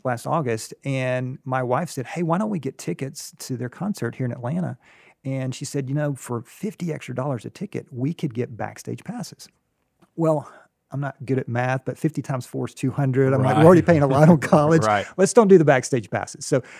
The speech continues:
Speaker 1: you know, I feel like Dave Ramsey would be proud. So we said no to the backstage passes. So my daughter's interning at the time of this, Reggie Joiner's organization. So they feature her. "This is Jessie Henderson. She loves this, she loves this, and she loves Johnny Swim." Okay, so they tag Johnny Swim in the post.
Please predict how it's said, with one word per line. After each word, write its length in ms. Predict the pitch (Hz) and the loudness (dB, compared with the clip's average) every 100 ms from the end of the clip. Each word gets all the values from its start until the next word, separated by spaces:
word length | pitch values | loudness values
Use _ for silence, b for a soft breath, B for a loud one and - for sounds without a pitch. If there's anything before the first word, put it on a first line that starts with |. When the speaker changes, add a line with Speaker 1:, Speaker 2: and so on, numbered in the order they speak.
| B | B
Speaker 1:
you 120 | 160 | 4
know, 80 | 143 | 4
I 20 | |
feel 140 | 139 180 | 6 4
like 160 | 147 | 4
Dave 160 | 131 139 | 2 2
Ramsey 280 | 143 139 120 | 2 0 -4
would 120 | 120 | -6
be 100 | 113 | -6
proud. 300 | - 107 - | -4 -6 2
So 80 | 170 | 4
we 60 | |
said 200 | 165 208 | 6 6
no 180 | 185 190 | 8 8
to 60 | 214 | 8
the 60 | |
backstage 400 | 170 151 - 139 | 6 4 2 -2
passes. 340 | - 131 131 123 | 0 -2 -2 -4
So 100 | 170 | 0
my 120 | 151 | 0
daughter's 400 | 147 165 254 208 | 0 0 0 -2
interning 480 | 160 190 170 131 120 | 0 0 0 -2 -2
at 80 | 120 | -6
the 80 | |
time 240 | 113 120 113 | -6 -8 -8
of 40 | |
this, 140 | 120 - - 139 | -10 -14 -18 -12
Reggie 260 | 143 143 139 | -2 -2 0
Joiner's 340 | 131 143 131 | -2 -2 -2
organization. 600 | 117 107 110 101 101 - 120 B B B | -6 -8 -8 -10 -12 -14 -18 B B B
So 120 | - | -4
they 80 | 180 | -2
feature 360 | - 254 - | 0 -2 -2
her. 160 | 107 104 | -6 -6
"This 200 | 107 147 | -6 -6
is 80 | 151 | -6
Jessie 320 | - 151 156 | -6 -6 -4
Henderson. 400 | 143 202 180 - | -4 -2 -4 -6
She 180 | 110 - | -10 -8
loves 240 | 156 147 - | -6 -6 -4
this, 220 | 190 170 | -4 -4
she 100 | 139 | -6
loves 200 | 131 117 | -8 -8
this, 200 | 131 - | -10 -10
and 160 | 127 | -12
she 160 | 123 139 | -10 -8
loves 560 | 135 131 151 175 175 - | -8 -4 -2 0 -2 -6
Johnny 320 | 135 127 131 | -10 -8 -8
Swim." 360 | - 113 - - | -8 -12 -14 -16
Okay, 160 | - 127 | -8 -6
so 80 | - | -6
they 80 | 147 | -8
tag 280 | - 185 165 | -6 -6 -4
Johnny 200 | 127 123 | -2 -4
Swim 260 | - 139 117 | -4 -4 -4
in 20 | |
the 60 | 117 | -6
post. 300 | 180 - | -8 -8